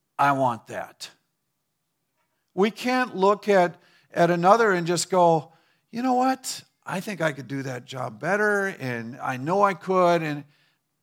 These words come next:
that's not the real option in the Lord. What is significant is that God establishes us in each of our settings, in each of our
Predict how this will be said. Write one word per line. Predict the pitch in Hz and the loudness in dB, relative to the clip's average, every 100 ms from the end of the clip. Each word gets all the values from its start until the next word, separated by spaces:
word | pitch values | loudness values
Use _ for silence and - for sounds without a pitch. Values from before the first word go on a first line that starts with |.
| _ 156 | _ _
that's | 196 233 254 - - - - | -2 -2 -6 -10 -10 -14 -12
not | 165 175 208 247 247 | -10 -6 -4 -6 -8
the | 196 | -8
real | 175 175 180 175 | -2 -2 -2 -4
option | 185 185 - 139 | -10 -12 -14 -10
in | 135 | -10
the | 131 | -10
Lord. | 127 123 104 107 _ _ _ _ _ _ _ _ _ _ _ _ _ _ _ _ | -12 -14 -18 _ _ _ _ _ _ _ _ _ _ _ _ _ _ _ _ _
What | 160 202 | 2 4
is | 190 160 | 2 0
significant | - - - 165 175 262 - 202 147 135 147 - | -4 -4 -8 -8 -6 -6 -4 -6 -4 -6 -8 -12
is | 147 143 151 | -8 -6 -6
that | 147 131 139 | -10 -12 -8
God | 175 214 214 143 - | -6 -4 -6 -8 -12
establishes | 123 - 151 170 165 135 - 123 113 - - _ _ _ _ _ _ _ _ _ _ _ _ _ _ - | -12 -12 -10 -10 -8 -12 -14 -18 -14 -14 -16 _ _ _ _ _ _ _ _ _ _ _ _ _ _ -10
us | 143 - - | -6 -6 -8
in | - 143 151 | -10 -14 -10
each | 165 170 151 | -8 -8 -10
of | 135 | -12
our | 127 | -12
settings, | 120 - 123 113 117 117 131 | -10 -10 -12 -18 -20 -20 -20
in | 131 | -12
each | 135 131 | -10 -12
of | 127 | -16
our | 123 120 120 | -16 -16 -18